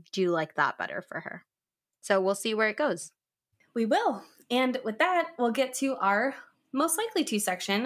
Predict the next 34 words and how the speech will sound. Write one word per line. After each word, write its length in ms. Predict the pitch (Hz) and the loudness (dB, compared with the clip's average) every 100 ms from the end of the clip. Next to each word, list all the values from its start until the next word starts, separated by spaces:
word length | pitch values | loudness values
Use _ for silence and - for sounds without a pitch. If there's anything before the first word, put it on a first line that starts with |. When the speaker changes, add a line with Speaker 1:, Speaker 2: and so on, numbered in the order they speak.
| 262 | -2
Speaker 2:
where 260 | 208 202 202 | 0 0 0
Kritika 340 | 208 214 208 | -2 -2 -2
and 160 | 233 247 | 0 0
I 500 | 196 185 190 233 285 - | 2 4 2 0 0 -2
pick 160 | 240 | -2
a 40 | 247 | -2
couple 260 | 220 233 | -2 0
things 220 | 240 285 277 | 0 0 2
from 140 | 294 | 0
the 120 | 294 | 0
episode 440 | 208 202 196 190 196 | -2 -4 -2 -2 -2
to 60 | |
see 200 | 208 208 | -4 -4
which 260 | 202 202 208 | -2 -2 -2
of 100 | 294 | 0
us 280 | 196 208 - | 0 0 -2
would 120 | 208 | -2
be 140 | 208 | -2
more 200 | 202 190 | 0 0
likely 440 | 208 180 175 180 196 | -2 -4 -6 -8 -8
to 140 | - | -8
do 380 | 196 185 180 208 - | -8 -8 -8 -10 -10
that 160 | 220 381 | -10 -8
thing. 260 | 320 185 - _ _ - _ | -8 -10 -16 _ _ -20 _
So, 420 | - - 190 262 - | -4 0 2 0 -2
Kritika, 560 | 320 294 220 175 185 294 - - | -4 -2 0 0 0 -4 -8 -8
the 80 | 226 | -6
first 360 | - 214 220 | 0 0 2
one 140 | 311 311 | 2 2
that 100 | 311 | 2
I 40 | |
have 260 | 277 269 262 | 2 0 0
for 100 | 302 | 0
you 460 | 262 208 185 233 | 2 2 2 -2